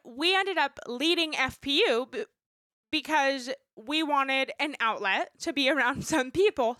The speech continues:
to talk about our wins and what wasn't going well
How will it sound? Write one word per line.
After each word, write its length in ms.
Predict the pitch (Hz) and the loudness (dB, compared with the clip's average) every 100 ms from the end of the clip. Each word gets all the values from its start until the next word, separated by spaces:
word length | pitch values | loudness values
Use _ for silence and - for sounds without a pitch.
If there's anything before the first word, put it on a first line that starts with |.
| - | -10
to 100 | 240 | -4
talk 260 | 254 220 | -2 0
about 220 | 233 220 220 | 0 2 2
our 140 | 226 | 0
wins 540 | 220 208 208 208 226 - - - | 0 0 0 -4 -10 -14 -16 -8
and 100 | 214 | -4
what 120 | 202 | -2
wasn't 260 | 220 247 262 | -2 -2 -2
going 240 | 240 208 | 0 0
well 320 | 202 202 196 | 0 0 0